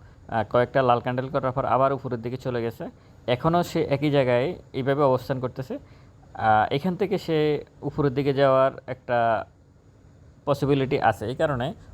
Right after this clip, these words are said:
ভলিউম কমে গেছে নিচে। মানে ভলিউম কমে যাওয়ার অর্থ হচ্ছে যে বড়রা এখানে শেয়ার সেল দিতে চাচ্ছে না, এবং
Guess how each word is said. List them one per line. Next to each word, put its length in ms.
ভলিউম 320
কমে 220
গেছে 200
নিচে। 240
মানে 160
ভলিউম 360
কমে 180
যাওয়ার 200
অর্থ 200
হচ্ছে 200
যে 220
বড়রা 320
এখানে 240
শেয়ার 200
সেল 220
দিতে 280
চাচ্ছে 340
না, 240
এবং 380